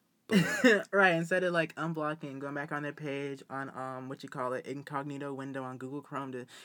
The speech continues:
Speaker 2: you know, see if they might be talking about you, to see if you can work something to get, work something out.
Speaker 1: You know what I hate about Twitter? When you block someone, you can still see their tweets. They can't see yours. I wanna, I want, I want to be blocked on both ends.
Speaker 2: Yeah, that's true. Mm-hmm.
Speaker 1: What's the point of that?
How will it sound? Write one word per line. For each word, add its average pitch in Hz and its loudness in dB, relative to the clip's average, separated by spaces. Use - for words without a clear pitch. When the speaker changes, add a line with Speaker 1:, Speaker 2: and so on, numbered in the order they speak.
Speaker 2:
you 151 -2
know, 143 -2
see 135 -6
if 131 -8
they 143 -10
might 120 -12
be 147 -16
talking 135 -18
about 131 -16
you, 135 -10
to 123 -12
see 117 -14
if 123 -14
you 120 -14
can 117 -16
work 120 -14
something 117 -18
to - -20
get, 123 -14
work 120 -12
something 123 -14
out. 107 -10
Speaker 1:
You 127 0
know 175 12
what 214 10
I 180 10
hate 123 4
about 117 4
Twitter? 117 0
When 113 2
you 147 2
block 117 4
someone, 160 4
you 131 2
can 135 -2
still 120 0
see 110 2
their 101 0
tweets. 98 -4
They 101 -2
can't 101 -4
see 95 -6
yours. 92 -6
I 117 6
wanna, 143 4
I 117 2
want, 147 4
I 131 8
want 165 6
to 135 2
be 123 4
blocked 110 4
on 101 0
both 101 -2
ends. 98 -4
Speaker 2:
Yeah, 131 0
that's 131 -6
true. 113 -10
Mm-hmm. 135 -10
Speaker 1:
What's 151 4
the - 6
point 151 4
of 101 0
that? 90 -6